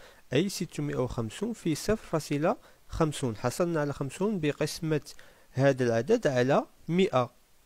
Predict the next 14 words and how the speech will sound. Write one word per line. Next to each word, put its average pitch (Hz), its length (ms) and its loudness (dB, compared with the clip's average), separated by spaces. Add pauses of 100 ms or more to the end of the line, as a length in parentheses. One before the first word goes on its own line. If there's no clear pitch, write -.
أي 151 240 -2
كحساب 139 520 2
معامل 110 560 0 (340)
التناسب، 123 520 0
فنحصل 170 520 0
على 139 360 2
ثلاثمائة 151 640 0
وخمسة 156 1000 0
وعشرون، 98 580 0 (480)
أي 101 200 -2 (300)
خمسون 117 400 0
في 190 100 -6
المائة 180 280 0
من 165 260 0